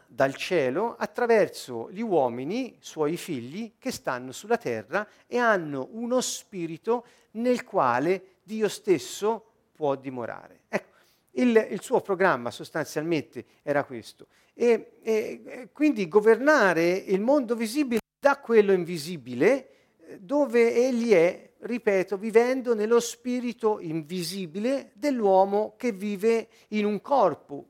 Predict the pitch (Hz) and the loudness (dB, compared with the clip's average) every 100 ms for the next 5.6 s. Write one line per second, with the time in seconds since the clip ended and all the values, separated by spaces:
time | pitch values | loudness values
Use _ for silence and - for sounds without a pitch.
0 | _ _ 180 262 190 208 170 208 214 226 | _ _ 0 0 0 -8 -8 2 4 4
1 | 220 - 202 196 190 - _ _ 202 226 | -2 -14 -8 -6 -8 -12 _ _ -6 -4
2 | 165 160 135 135 151 - 185 175 170 165 | -6 -10 -8 -6 -8 -2 0 0 -2 -12
3 | 156 151 139 123 117 127 _ _ _ - | -10 -10 -10 -10 -8 -10 _ _ _ -2
4 | 302 180 156 - 202 175 143 _ _ - | -2 0 -2 -2 -2 0 0 _ _ -8
5 | 147 - 175 147 - _ | -8 -4 -2 -2 -4 _